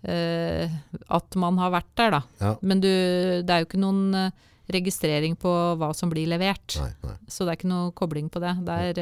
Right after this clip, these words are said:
Speaker 1: eh, at du har passert porten inn, er egentlig
Speaker 2: Ja.
Speaker 1: endringen da.
Speaker 2: Hva er det som, eh, rører seg i avfallsbransjen om dagen? Hva er siste nytt, og, og hva skjer?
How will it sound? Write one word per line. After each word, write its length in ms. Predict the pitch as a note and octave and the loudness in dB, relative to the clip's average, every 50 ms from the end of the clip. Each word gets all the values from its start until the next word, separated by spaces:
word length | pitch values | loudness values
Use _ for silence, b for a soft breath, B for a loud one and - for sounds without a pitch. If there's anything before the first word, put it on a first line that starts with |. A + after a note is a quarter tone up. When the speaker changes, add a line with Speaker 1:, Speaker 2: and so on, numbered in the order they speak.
| E3+ E3+ | -4 -4
Speaker 1:
eh, 360 | E3+ F3+ F3 F3 F3 F3 - - - | -4 -6 -6 -6 -6 -6 -8 -8 -8
at 100 | F3 E3+ | -8 -4
du 100 | - F3 | -2 -2
har 80 | E3+ E3 | -2 -2
passert 400 | - E3+ - - D#3 D3+ - - | -2 -4 -6 -6 -8 -8 -10 -10
porten 400 | - - C#3+ - _ - F3+ E3 | -12 -12 -12 -10 _ -4 -4 -2
inn, 340 | E3 E3+ F3+ F3+ E3 C3+ - - - - - | 0 2 2 2 2 0 -2 -8 -14 -10 -8
er 80 | D3+ D3+ | -6 -6
egentlig 420 | D3+ D3+ D#3 - - D#3+ D#3 D3 - _ _ _ - - | -6 -8 -8 -10 -8 -10 -10 -10 -10 _ _ _ -10 -8
Speaker 2:
Ja. 100 | G2 - - - - _ _ - | -8 -8 -10 -14 -20 _ _ -4
Speaker 1:
endringen 500 | E3+ D#3+ C#3+ C#3 C#3+ D3+ D#3+ F3+ F3+ E3+ | -2 -2 -2 -2 -2 -4 -2 -2 -4 -4
da. 60 | C#3+ - _ _ B B B B B B B B B B B B B _ _ _ _ _ _ _ _ _ _ _ _ _ _ _ _ _ _ _ - - - _ _ _ _ - - | -6 -10 _ _ B B B B B B B B B B B B B _ _ _ _ _ _ _ _ _ _ _ _ _ _ _ _ _ _ _ -20 -20 -20 _ _ _ _ -6 -2
Speaker 2:
Hva 280 | F2+ G2 G#2 G#2 G2 F#2+ | 0 0 2 2 0 0
er 20 | F#2+ | -2
det 60 | F#2 | -4
som, 180 | - A2+ G#2+ G#2+ G#2 G#2+ | -4 -6 -4 -4 -2 -2
eh, 840 | G#2 G2+ G2+ G2 F#2 F2 E2+ F#2+ F#2+ F#2+ F#2+ - - - - E2 F#2 | -2 -2 -4 -4 -4 -6 -8 -10 -12 -14 -14 -16 -16 -12 -6 -4 -2
rører 300 | G2 G#2+ F#2 C#2+ C2+ D2+ D#2 | 0 0 0 0 -2 -2 -4
seg 240 | - G2 G#2 G#2 - - | -4 -4 -4 -4 -6 -4
i 160 | F#2 F#2 G2 | -4 -4 -4
avfallsbransjen 800 | F#2 F2 F2 F2 E2 - - D#2 E2 - - F2+ F#2+ F#2 - G#2 | -4 -4 -4 -6 -6 -4 -4 -6 -8 -8 -8 -8 -8 -8 -8 -6
om 60 | G2+ | -6
dagen? 220 | G2+ G#2 G#2+ A2+ A2 | -4 -4 -4 -2 -2
Hva 240 | G2 F#2+ F#2+ F#2 | -2 -2 -2 -2
er 60 | G2 G2 | -2 -2
siste 320 | - G#2 F#2 - - G2 | -4 -4 -6 -4 -4 -2
nytt, 280 | G2 A#2 - - - - | -2 -2 -2 -4 -6 -4
og, 360 | G#2 G2+ G2+ G2+ F#2+ F2 E2+ | -2 0 0 0 -2 -2 -4
og 440 | F2 G2 F#2+ F#2 F#2 F2+ F2 E2+ F2 F#2 F#2 F2+ | -2 -2 -2 -2 -2 -4 -6 -10 -10 -10 -6 -4
hva 200 | F2 F2 F#2 F#2+ | -2 0 0 0
skjer? 240 | - - F#2 A2 B2+ | -2 -2 -4 -4 -6